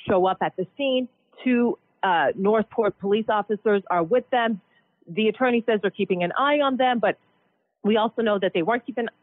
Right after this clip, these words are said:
keeping an eye on them the entire time based on what, uh, the attorney said out there on C N N. Chris discovers a dry bag. Police are not around. He picks up the dry bag. He's zigzagging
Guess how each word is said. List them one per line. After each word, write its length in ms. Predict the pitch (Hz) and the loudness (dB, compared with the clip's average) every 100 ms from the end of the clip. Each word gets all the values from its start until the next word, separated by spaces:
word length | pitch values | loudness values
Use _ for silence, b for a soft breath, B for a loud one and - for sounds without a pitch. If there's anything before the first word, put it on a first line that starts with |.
| - | -8
keeping 260 | 233 226 220 | -6 -2 0
an 100 | 202 | 0
eye 220 | 196 196 | 0 0
on 120 | 190 | 0
them 180 | 196 190 | 0 0
the 100 | 175 | -2
entire 400 | 170 202 190 185 | -4 -2 0 0
time 360 | 214 196 190 190 | 0 -4 -2 -2
based 260 | 185 190 202 | -2 -2 -2
on 220 | 185 160 | -4 -2
what, 240 | 175 170 _ b b | 0 -2 _ b b
uh, 300 | 185 165 135 165 _ _ - - 170 143 - | -2 0 0 -2 _ _ -20 -18 -16 -16 -14
the 180 | 185 196 | -4 -2
attorney 480 | 180 - 208 190 - | 0 -2 -2 -2 -2
said 300 | 220 190 190 B B - | 0 0 -2 B B -8
out 200 | 175 190 - | -2 -2 0
there 240 | 196 185 | -2 0
on 160 | 170 170 - | -2 -2 -4
C 120 | 208 | 0
N 140 | 185 196 | 0 0
N. 220 | 196 202 _ | -2 -4 _
Chris 280 | - 247 262 - - | -6 -2 -2 -2 -4
discovers 640 | 196 - 214 185 196 196 - | -4 -2 -4 0 0 0 -2
a 100 | 175 | -4
dry 460 | 170 156 202 208 226 | -4 -4 0 2 2
bag. 460 | 226 233 226 226 220 _ _ - | 2 0 2 0 -4 _ _ -4
Police 320 | 196 196 214 | 0 0 0
are 100 | 185 | -2
not 240 | 175 185 175 | 0 0 0
around. 520 | 160 226 233 226 226 _ | 0 0 0 0 -2 _
He 140 | - 220 | -8 -2
picks 300 | 196 - 180 | -2 -2 -4
up 100 | - - | -2 -2
the 140 | 208 - - | -4 -6 -6
dry 300 | 226 208 196 | 0 2 2
bag. 400 | 214 202 202 202 B B _ | 2 0 0 -4 B B _
He's 180 | 190 156 | -10 -6
zigzagging 720 | 180 240 196 226 214 214 214 | -2 -2 0 0 0 2 0